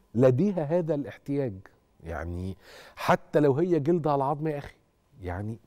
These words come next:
صدقني مش بتكلم معاك بشكل بقى الصوابية وإنه إحنا مثاليين، مش مسألة مثالية على الإطلاق.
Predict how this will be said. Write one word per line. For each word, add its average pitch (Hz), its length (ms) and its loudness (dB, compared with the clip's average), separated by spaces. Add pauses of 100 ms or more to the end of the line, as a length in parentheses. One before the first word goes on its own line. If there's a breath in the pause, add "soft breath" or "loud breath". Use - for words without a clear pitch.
(640 loud breath)
صدقني 147 580 4
مش 120 180 0
بتكلم 151 540 0
معاك 135 400 0
بشكل 123 640 0
بقى 139 400 -2
الصوابية 175 1040 0
وإنه 226 600 2
إحنا 214 240 -2
مثاليين، 208 800 4
مش 208 120 0
مسألة 175 360 0
مثالية 135 360 2
على 87 80 0
الإطلاق. - 400 -10